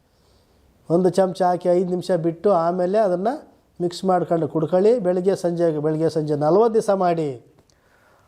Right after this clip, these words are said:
ಆರ್ಥ್ರೈಟಿಸು, ಈ ಮಕ್ಕಳು ಬ್ಯಾಟಿಂಗ್ ಆಡ್ತಾರೆ ನೋಡಿ, ವಾಲಿಬಾಲು, ಏನು ಕ್ರಿಕೆಟ್ ಬ್ಯಾಟಿಂಗು,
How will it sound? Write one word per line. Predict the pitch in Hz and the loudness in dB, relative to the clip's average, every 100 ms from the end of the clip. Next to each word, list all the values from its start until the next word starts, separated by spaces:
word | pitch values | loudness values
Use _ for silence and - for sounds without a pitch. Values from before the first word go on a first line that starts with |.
| _ | _
ಆರ್ಥ್ರೈಟಿಸು, | 156 196 214 196 185 175 151 - 233 277 - _ _ _ _ _ _ _ _ _ _ _ _ - - - - _ _ _ _ _ _ _ _ _ _ _ 165 | 0 0 0 0 0 0 -2 0 0 0 -10 _ _ _ _ _ _ _ _ _ _ _ _ -20 -20 -20 -20 _ _ _ _ _ _ _ _ _ _ _ 0
ಈ | 160 | 2
ಮಕ್ಕಳು | 160 170 175 247 220 | 2 0 2 2 2
ಬ್ಯಾಟಿಂಗ್ | 151 175 214 240 254 | 0 -2 -2 -4 -2
ಆಡ್ತಾರೆ | 226 208 208 | -2 -2 -4
ನೋಡಿ, | 196 196 | -2 -2
ವಾಲಿಬಾಲು, | 190 170 185 220 208 196 180 170 | -2 0 -2 -2 0 0 -2 -2
ಏನು | 208 208 | -4 -6
ಕ್ರಿಕೆಟ್ | 190 208 208 185 | -6 -4 -4 -4
ಬ್ಯಾಟಿಂಗು, | 180 180 180 165 131 113 | -2 -2 -2 -2 -4 -10